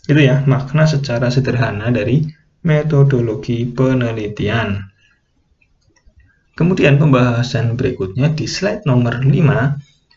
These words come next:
kalian akan coba kita jelaskan terkait ranah wilayah dunia yang berbeda antara yang pertama adalah konseptual, yang kedua adalah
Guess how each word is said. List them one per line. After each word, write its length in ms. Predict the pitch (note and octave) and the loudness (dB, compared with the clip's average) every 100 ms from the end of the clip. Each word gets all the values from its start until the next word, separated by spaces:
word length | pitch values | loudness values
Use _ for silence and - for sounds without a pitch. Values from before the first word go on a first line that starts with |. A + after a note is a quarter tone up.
| _ | _
kalian 400 | C3 B2 C#3+ D#3 | 0 2 2 2
akan 400 | C#3 C#3 C#3 C#3 | 2 6 6 6
coba 800 | C3 - - B2+ A#2+ A#2 - - _ _ _ _ _ | 2 0 0 2 4 2 -2 -10 _ _ _ _ _
kita 240 | E3 C#3 | -2 0
jelaskan 640 | C3+ C#3+ G2+ - C3+ D3+ | 0 0 -4 -4 -2 0
terkait 560 | D3+ - A#2 A#2 D3+ D#3 - _ _ _ _ _ | 0 -2 -4 -2 -2 -2 -8 _ _ _ _ _
ranah 800 | - C#3+ C#3 C3+ C#3+ C#3 - - - - | -4 4 6 6 4 2 -6 -14 -20 -2
wilayah 720 | D#3+ D3+ A#2+ G#2+ A#2 D3+ - - _ - | 4 4 4 2 -2 -2 -6 -14 _ 0
dunia 720 | C3+ A#2+ A2 G#2+ G#2+ D3 D3+ - | 4 4 2 -2 -2 -2 -2 -2
yang 320 | E3 F#3+ F#3+ - | -2 -2 -2 0
berbeda 720 | B2 B2 A#2+ - - D#3 - _ _ _ - | 0 2 0 -2 -4 -4 -8 _ _ _ -2
antara 480 | D3 C#3 B2 C#3 C#3 | 0 2 0 0 2
yang 240 | C3 C3+ | 0 0
pertama 560 | C3+ - G3+ F#3 C3 B2 | -2 -2 -2 -2 0 0
adalah 480 | A2 - - - - | -4 -4 -8 -10 -10
konseptual, 880 | G#3+ G3+ F3+ B2+ A#2+ C3+ C3 E3 F#3 - _ _ _ _ | -4 -2 -2 -6 -6 -6 -4 -4 -4 -10 _ _ _ _
yang 240 | F3 E3 | -2 0
kedua 480 | C3+ - A2 A#2 C3+ | -2 -2 -4 -2 0
adalah 400 | - - B2+ - | 0 -2 -4 -6